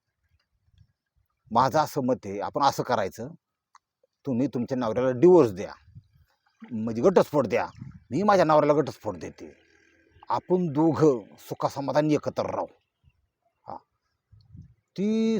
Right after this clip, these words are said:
सासूला ती काय म्हणते ही कळेनाच, तिचं तर तोंडातला थोकाच आटला पार तो. टाळ्याला जीभ चिकटायला लागली, तिने ओरडायला सुरुवात केली मोठ्याने, "ही बाई मला मारीन, ही बाई मला काय करीन सांगता येत नाही,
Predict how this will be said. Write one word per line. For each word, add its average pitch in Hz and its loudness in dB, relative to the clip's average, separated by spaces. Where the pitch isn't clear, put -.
सासूला 185 -2
ती - -4
काय - 2
म्हणते 240 4
ही 165 4
कळेनाच, 190 0
तिचं 185 -2
तर 214 2
तोंडातला 202 0
थोकाच 254 2
आटला 151 2
पार 123 -4
तो. - -8
टाळ्याला 247 8
जीभ 185 6
चिकटायला 127 -2
लागली, 117 -2
तिने 185 0
ओरडायला 160 6
सुरुवात 131 -4
केली 117 -2
मोठ्याने, 110 -8
"ही 160 4
बाई 139 4
मला 135 2
मारीन, 131 0
ही 135 -4
बाई 131 2
मला 127 0
काय 143 0
करीन 156 4
सांगता 135 -2
येत 123 2
नाही, 151 -2